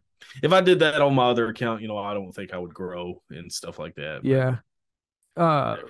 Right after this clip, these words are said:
Speaker 2: so what, what was the story on the pig
Speaker 1: <laughs>
Speaker 2: then? 'Cause you said, "Oh, there's a pig at my neighbor's house."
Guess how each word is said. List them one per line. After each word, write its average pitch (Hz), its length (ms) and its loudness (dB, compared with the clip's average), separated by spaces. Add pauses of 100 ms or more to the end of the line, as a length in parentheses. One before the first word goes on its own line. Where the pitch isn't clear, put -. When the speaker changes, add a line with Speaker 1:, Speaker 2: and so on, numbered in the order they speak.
Speaker 2:
so 160 140 -2
what, 160 160 2
what 180 160 6
was 190 120 2
the 165 80 4
story 175 300 2
on 156 100 4
the 110 80 0
pig 175 260 2
Speaker 1:
<laughs> 147 100 4
Speaker 2:
then? 113 300 0
'Cause 143 180 0
you 160 140 4
said, 151 340 -2
"Oh, 165 140 0
there's 139 220 -2
a 123 40 -2
pig 165 220 -4
at 135 100 -4
my 120 120 -4
neighbor's 135 380 -8
house." 92 380 -12